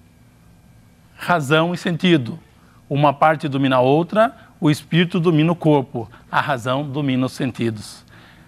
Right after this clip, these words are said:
Etapas desse processo. O homem descobriu sua interioridade. A interioridade descobriu o espírito. O espírito descobriu a razão. A razão descobriu a ciência. A ciência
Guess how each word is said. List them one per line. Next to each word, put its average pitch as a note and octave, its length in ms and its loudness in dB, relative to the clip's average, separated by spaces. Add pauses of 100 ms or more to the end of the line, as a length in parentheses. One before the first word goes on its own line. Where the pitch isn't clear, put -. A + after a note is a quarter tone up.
(380)
Etapas F#3+ 500 2
desse F3+ 200 0
processo. D3+ 680 0
O E3 80 -2
homem F3+ 240 4
descobriu F3 500 2
sua F3+ 180 -2
interioridade. D#3 960 2 (260)
A D#3 140 2
interioridade F3 800 4
descobriu D3 480 0
o G3 40 0
espírito. D3 640 0 (320)
O - 80 0
espírito F#3+ 480 0
descobriu D3+ 460 2
a D#3+ 40 2
razão. C3+ 440 2 (260)
A - 120 0
razão B2+ 320 0
descobriu D3+ 420 0
a D3 60 0
ciência. B2 600 -2 (240)
A C3 120 0
ciência E3 720 -2